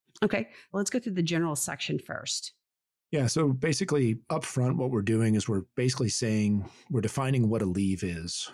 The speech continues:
Speaker 2: and we're defining that a pilot is free of duty. And the reason for that is, honestly, the exto, what happened back during the pandemic, and there was a big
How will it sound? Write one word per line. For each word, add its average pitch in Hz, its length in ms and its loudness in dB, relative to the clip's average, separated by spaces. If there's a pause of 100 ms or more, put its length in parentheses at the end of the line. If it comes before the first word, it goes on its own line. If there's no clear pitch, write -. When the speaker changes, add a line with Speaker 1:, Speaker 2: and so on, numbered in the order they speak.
Speaker 2:
and 98 200 0
we're 98 100 0
defining 101 680 0 (400)
that 104 120 0
a 98 60 -2
pilot 107 340 0
is 95 80 0
free 104 280 -2
of 90 100 -4
duty. 95 380 0 (580)
And 107 400 0
the 113 100 -2
reason 120 280 2
for 120 100 -2
that 107 220 2
is, 101 420 -2 (180)
honestly, 104 360 0
the 95 180 -2 (180)
exto, 110 380 0
what 98 160 0
happened 107 300 -2
back 98 220 -4
during 101 180 2
the 98 40 0
pandemic, 98 640 0
and 90 200 -2 (180)
there 107 100 0
was 101 100 -2
a 98 40 -2
big 101 260 0